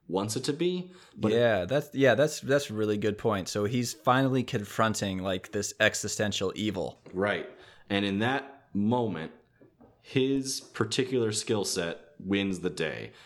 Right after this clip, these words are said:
Speaker 1: And we see it. The Lich gets angry. The Lich try to fi-, fire some sort of, like, fireball at him, and it just passes around him. It actually is. It passes around him, and Finn real-, Finn realizes it. He sees what happens, and he says,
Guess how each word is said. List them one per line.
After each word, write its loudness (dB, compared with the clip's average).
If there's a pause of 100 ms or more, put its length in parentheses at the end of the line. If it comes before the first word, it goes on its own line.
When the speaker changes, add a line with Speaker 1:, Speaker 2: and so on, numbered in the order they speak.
(120)
Speaker 1:
And 0
we 0
see 0
it. -2
The 0
Lich 0
gets -2
angry. 0
The -2
Lich -2
try -2
to -2
fi-, -6
fire 0
some -4
sort -2
of, -2
like, -6
fireball -2
at -6
him, -2 (460)
and 2
it -4
just -2
passes -4 (600)
around 0
him. -10 (240)
It -2
actually 0
is. -2
It -6
passes -2
around 0
him, -4
and -4
Finn 0 (540)
real-, 0
Finn 0
realizes -2
it. -6
He -12
sees -2
what -2
happens, -2
and -6
he -4
says, -2